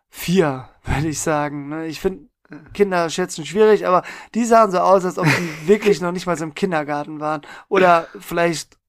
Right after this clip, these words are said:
Speaker 1: gerade eben. So, und, und, und die haben selbst geguckt, so nach dem Motto, „Leute, ist das wirklich
Speaker 2: Das
Speaker 1: alles?“
Speaker 2: Ja.
Speaker 1: Aber
Speaker 2: <laughs>
Speaker 1: da hat da eine ältere Dame gea-, gearbeitet, ne?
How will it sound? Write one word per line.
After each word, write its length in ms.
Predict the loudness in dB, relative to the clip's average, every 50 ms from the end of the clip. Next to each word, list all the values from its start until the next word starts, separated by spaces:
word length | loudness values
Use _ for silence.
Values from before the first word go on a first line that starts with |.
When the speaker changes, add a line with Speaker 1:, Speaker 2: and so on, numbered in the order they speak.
| _
Speaker 1:
gerade 300 | -4 0 2 2 2 0
eben. 400 | -2 -2 -4 -4 -4 -8 -14 -16 _ -20 -20 -20 -20 -20 -20 -20 -20 -20 _
So, 220 | 0 2 4 4 4
und, 320 | 2 0 -2 -4 -12 -10 _
und, 240 | -4 -4 -4 -2 0
und 260 | 2 2 2 2 4
die 180 | 6 8 8 8
haben 260 | 6 4 2 0 0
selbst 280 | -2 -2 -2 -2 -6 -14
geguckt, 380 | -12 -8 -6 -6 -6 -6 -6
so 80 | -6 -2
nach 160 | 0 0 0
dem 80 | 0 0
Motto, 220 | -2 -2 -2 -2
„Leute, 500 | 0 0 0 2 0 0 -4 -6 -8 -12 -12
ist 200 | -12 -8 -4 -4
das 120 | -4 -4
wirklich 360 | -4 -6 -6 -6 -6 -6 -4
Speaker 2:
Das 80 | -2 -2
Speaker 1:
alles?“ 340 | 0 0 2 0 0 -2 -8 -16 -18 -16 -16 -16 -16 -12 -8
Speaker 2:
Ja. 200 | -6 -6 -6 -6 -6 -4
Speaker 1:
Aber 500 | 0 2 4 4 4 4 2 2 0 0 -2 -8 _ _ _ _ -4 -4 -4
Speaker 2:
<laughs> 440 | -6 -10 -14 -18 -20 _ _ -4
Speaker 1:
da 100 | -2 2 2
hat 140 | 2 4 4
da 60 | 2
eine 200 | 2 2 2 4
ältere 360 | 4 4 4 2 -2 -4 -6
Dame 380 | -4 0 2 2 2 2 2 0
gea-, 380 | -2 -2 -4 -6 -8 -8 -4 -2
gearbeitet, 720 | -2 0 2 4 4 6 4 4 4 6 4 4 4 0 -12 _ _ _ _ _ _ _ _
ne? 380 | -8 -6 -6 -4 -6 -8 -12